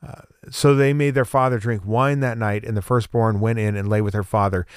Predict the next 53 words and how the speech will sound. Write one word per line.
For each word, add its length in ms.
He 140
did 120
not 200
know 140
when 180
she 180
lay 180
down 300
or 220
when 160
she 180
arose. 520
The 80
next 320
day 200
the 100
firstborn 440
said 180
to 60
the 100
younger, 280
"Behold, 440
I 220
lay 200
last 280
night 140
with 140
my 120
father. 440
Let 160
us 160
make 200
him 220
drink 320
wine 300
tonight 360
also. 540
Then 160
you 340
go 240
in 220
and 280
lie 220
with 220
him, 200
that 160
we 200
may 180
preserve 500
offspring 560
from 220
our 100
father." 520